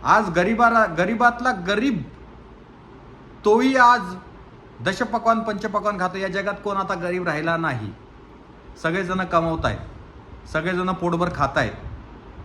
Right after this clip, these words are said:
जो गरीब बोलतो, त्याच्यावर मला दया येते. या जगात कोण गरीब नाही, हसायला पण येते. गरीब कोण आहे मला सांगा या जगामध्ये? गरीब कोणी नाही. मग जसा भाव, किमान तो गोड नैवेद्य तरी ईश्वराला दाखवू शकतो,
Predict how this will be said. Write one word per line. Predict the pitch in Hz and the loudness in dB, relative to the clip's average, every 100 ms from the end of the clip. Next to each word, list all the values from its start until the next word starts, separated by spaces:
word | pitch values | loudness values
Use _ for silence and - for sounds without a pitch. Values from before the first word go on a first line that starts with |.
| - - - - - | -18 -20 -20 -18 -6
जो | 156 | -2
गरीब | 160 175 185 | 2 2 2
बोलतो, | 196 202 208 208 | 0 2 2 2
त्याच्यावर | 208 - - 156 175 180 | 0 -12 -6 -2 0 0
मला | 175 170 | 2 2
दया | 143 135 | 2 2
येते. | 120 104 90 - - - - - 147 | 0 -4 -14 -16 -20 -20 -18 -10 -6
या | |
जगात | 156 170 180 180 | -2 0 0 0
कोण | 175 | -2
गरीब | 147 139 131 | 0 -2 -2
नाही, | 110 - - | -4 -6 -4
हसायला | 131 170 165 | -2 0 0
पण | 147 139 | -2 -2
येते. | 131 117 101 - - - - - - - - - - - 139 | -4 -6 -10 -14 -18 -20 -20 -20 -20 -20 -20 -20 -20 -6 0
गरीब | 262 | 0
कोण | 226 262 247 | 0 2 4
आहे | 208 | 4
मला | 185 170 | 2 2
सांगा | 165 143 | 0 -2
या | 127 | -2
जगामध्ये? | 117 110 104 98 104 | -2 -4 -6 -10 -6
गरीब | 156 170 - | -4 -4 -4
कोणी | 147 123 | -4 -2
नाही. | 104 85 - - - - - - - - | -4 -8 -16 -18 -20 -20 -20 -20 -12 -2
मग | 170 | 2
जसा | 202 247 | 4 4
भाव, | 190 156 220 247 | 4 6 6 6
किमान | - 190 233 247 233 | 0 2 6 6 4
तो | 233 | -2
गोड | 196 240 | 4 4
नैवेद्य | 233 220 240 226 - | 4 2 0 -2 -4
तरी | 233 233 | -2 -2
ईश्वराला | 220 220 214 214 | -2 0 2 2
दाखवू | 190 170 180 | 2 2 -2
शकतो, | 151 117 120 101 | -8 -10 -10 -14